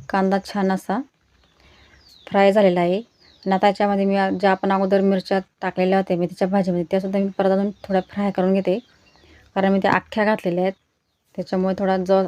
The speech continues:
कच्चापणा असेल तर तो निघून जाईल, म्हणून परत मी फ्राय करून घेते. तर दोन मिनटं झालेले आहेत. आता आपण याच्यात मसाला ॲड करून घेऊ.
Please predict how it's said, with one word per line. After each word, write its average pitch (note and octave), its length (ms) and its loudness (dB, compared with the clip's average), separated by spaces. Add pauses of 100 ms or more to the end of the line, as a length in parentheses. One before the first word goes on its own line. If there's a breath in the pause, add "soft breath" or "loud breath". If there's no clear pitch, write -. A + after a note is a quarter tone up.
(120)
कच्चापणा - 540 0
असेल G3 280 -4
तर G3+ 60 2
तो G3 200 -2
निघून F#3 440 2
जाईल, F#3 220 2
म्हणून G3+ 300 0 (140)
परत G3 180 0
मी G3 100 0
फ्राय G3 260 0
करून F3 280 0
घेते. F#3 340 -2 (3500 soft breath)
तर A3 80 2
दोन G#3 260 2
मिनटं G3+ 260 2
झालेले G3+ 340 2
आहेत. F#3 100 0
आता F#3 160 -2
आपण F#3 260 0
याच्यात G3 300 -4
मसाला F#3+ 360 0
ॲड F#3 160 2
करून F#3 320 0
घेऊ. F#3+ 160 -2